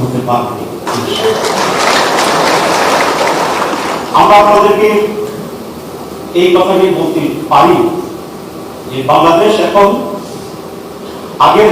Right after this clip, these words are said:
জায়গায় আর ফিরে যাবে না। আমাদের চার কোটি ইয়ুথ ভোটার, আমাদের ইয়ুথের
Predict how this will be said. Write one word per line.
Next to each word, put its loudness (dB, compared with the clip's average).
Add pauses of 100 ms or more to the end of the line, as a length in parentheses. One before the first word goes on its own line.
জায়গায় 6
আর 4
ফিরে -2
যাবে -2
না। -10 (1400)
আমাদের 6 (2750)
চার 6 (100)
কোটি 4 (600)
ইয়ুথ 4 (160)
ভোটার, 2 (1400)
আমাদের 6 (100)
ইয়ুথের 4